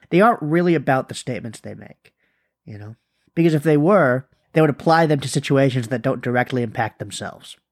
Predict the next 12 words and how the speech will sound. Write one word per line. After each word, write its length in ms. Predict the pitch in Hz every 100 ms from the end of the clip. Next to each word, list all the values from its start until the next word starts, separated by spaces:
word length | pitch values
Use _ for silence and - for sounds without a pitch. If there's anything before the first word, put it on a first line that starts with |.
| _ _ _ _ _ _ _ _ _ _ _ _ _
that 80 | 131
don't 180 | 147 143
directly 380 | 143 143 147
impa-, 260 | 123 117 139
impact 480 | 131 107 123 110 -
their 320 | 117 120 160 147
people. 460 | - 101 - - - _ _ _ _ _ _ _ _
It's, 140 | 160 185
it's 260 | 151 165
all 140 | 190 160
very 180 | 139
see-through. 520 | 117 101 101 - -